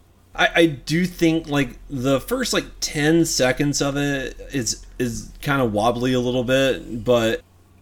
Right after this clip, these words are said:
other than that, like, once the song kicks in, it, it's fire from start to f-, like, f-, once the song kicks in, it's just straight fire to the ending, and i-, it's just this really lovely track that really just pulls the listener in with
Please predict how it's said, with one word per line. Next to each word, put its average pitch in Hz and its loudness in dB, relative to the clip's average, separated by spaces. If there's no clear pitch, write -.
other 214 4
than 143 0
that, 127 2
like, 123 4
once 151 2
the 110 -2
song 127 0
kicks 113 -2
in, 107 0
it, 104 -4
it's 120 0
fire 104 -2
from - -6
start 143 0
to 113 -2
f-, - -16
like, 113 2
f-, - -8
once 170 0
the - 0
song 165 2
kicks 143 -2
in, 123 0
it's 101 -4
just 139 -2
straight 120 -2
fire 117 -2
to - -4
the 107 0
ending, 107 -2
and 107 -4
i-, 147 0
it's 151 0
just 131 -2
this 117 -4
really 135 4
lovely 120 0
track 117 -4
that 110 -2
really 120 0
just 110 -4
pulls 120 -4
the 113 -4
listener 107 -4
in 113 -2
with 101 -4